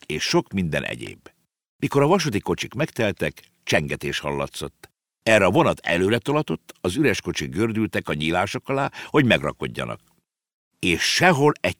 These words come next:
teremtett lélek, csak ökör meg ökör, kiáltott fel a bácsi. Minden villamos, minden önműködő. De alig, hogy ezt kimondta,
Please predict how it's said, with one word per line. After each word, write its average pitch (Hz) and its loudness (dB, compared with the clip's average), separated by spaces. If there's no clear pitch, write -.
teremtett 131 0
lélek, 71 -2
csak - -6
ökör 151 4
meg 90 2
ökör, 67 -4
kiáltott 90 2
fel 71 -4
a 64 -2
bácsi. 52 -10
Minden 170 4
villamos, 65 -2
minden 208 4
önműködő. 82 -2
De - -8
alig, 185 0
hogy 67 -6
ezt - -10
kimondta, 101 -4